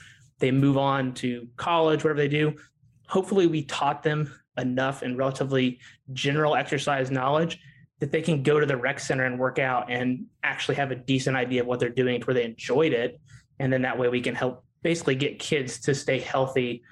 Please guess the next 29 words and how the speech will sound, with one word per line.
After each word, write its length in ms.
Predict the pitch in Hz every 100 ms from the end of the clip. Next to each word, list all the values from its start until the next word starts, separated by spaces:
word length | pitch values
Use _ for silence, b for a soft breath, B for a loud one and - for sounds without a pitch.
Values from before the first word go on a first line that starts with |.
| b _ -
longer 480 | 127 127 127 123
than 220 | 123 120 117
just 380 | 127 117 - _ -
till 120 | -
they're 120 | 123 110
eighteen. 480 | 107 - 107 107 - - -
Um, 360 | 117 107 107 - -
so 360 | - 120 123 135
that's 280 | 131 135
our 140 | 131 135
number 260 | 135 135
one 360 | 131 123 127 131
goal. 380 | 139 143 160 160 B B B
Our 80 | 127
number 220 | 135 131
two 260 | 123 156 147
goal, 420 | 147 135 131 - B B B 127
um, 180 | 123 120
is 140 | 135
to 120 | 139 135
make 180 | 135 127
sure 280 | - 135
that 120 | 127 127
what 160 | 127
we're 120 | 135
doing 440 | 127 127 135 135 127
is 140 | 120
completely 380 | - 127 123 123
safe 520 | - 160 147 151 -